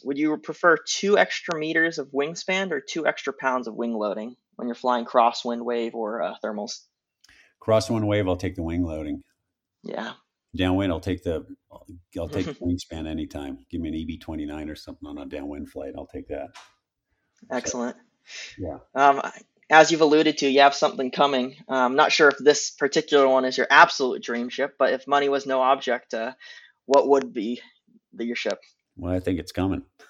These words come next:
Speaker 1: <laughs> Okay, well, we'll just have to wait on that one. Okay, finally, um,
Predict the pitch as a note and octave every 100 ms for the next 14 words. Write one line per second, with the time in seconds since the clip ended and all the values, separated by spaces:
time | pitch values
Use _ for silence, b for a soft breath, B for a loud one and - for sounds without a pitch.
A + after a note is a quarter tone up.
0 | - G4 - - - - C#3+ C#3+ C#3 B2
1 | D3+ F3+ D3 C3+ C#3 D3 D3+ D3 C#3+ C#3
2 | C3+ C#3+ C3+ B2+ B2 B2+ - - B B
3 | B D#3 - D#3+ D#3+ F3 E3 D#3+ - C#3+
4 | C3 B2 C#3+